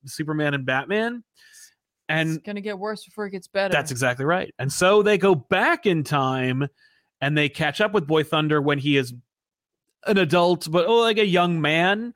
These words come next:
Speaker 2: Well,
Speaker 1: but not Magog yet.
Speaker 2: are they traveling outside of the timeline? Is that how they're able to go back, or do they treat it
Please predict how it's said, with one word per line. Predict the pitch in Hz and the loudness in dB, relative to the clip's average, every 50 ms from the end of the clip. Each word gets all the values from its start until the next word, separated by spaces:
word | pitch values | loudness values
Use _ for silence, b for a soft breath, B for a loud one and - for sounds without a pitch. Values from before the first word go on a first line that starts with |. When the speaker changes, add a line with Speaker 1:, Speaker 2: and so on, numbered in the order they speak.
| - - | -10 -6
Speaker 2:
Well, | 247 269 | -4 0
Speaker 1:
but | 269 - - - | 0 0 0 0
not | 165 170 175 - - - | 0 0 0 -2 -6 -10
Magog | 147 156 160 165 175 185 175 220 220 - 208 196 | -6 -4 -2 0 0 0 0 2 2 0 0 0
yet. | 220 226 247 269 254 | 0 2 2 0 0
Speaker 2:
are | 226 247 | -2 -4
they | 254 277 294 | -4 -6 -8
traveling | - - - 240 233 240 247 269 262 233 - | -8 -6 -2 -2 -2 -2 -2 -4 -6 -6 -6
outside | 175 202 202 - - - 190 180 196 202 | -6 -6 -8 -8 -8 -4 -4 -4 -4 -4
of | 202 190 | -8 -12
the | 196 | -14
timeline? | 180 - - 160 156 170 190 208 208 214 220 233 226 | -16 -14 -12 -10 -10 -8 -8 -6 -6 -6 -6 -6 -6
Is | 202 165 | -6 -6
that | 170 160 170 | -6 -4 -4
how | 175 | -4
they're | 175 180 175 | -6 -6 -6
able | 160 160 165 170 165 | -6 -6 -8 -8 -14
to | 175 | -12
go | 165 - 165 160 | -8 -6 -6 -4
back, | 160 160 160 170 196 190 | -4 -2 -2 -2 -2 -2
or | 180 170 | -6 -6
do | 160 165 | -6 -6
they | 160 160 160 | -6 -6 -6
treat | - - - 190 180 175 | -8 -10 -8 -6 -6 -4
it | 180 170 - | -4 -4 -6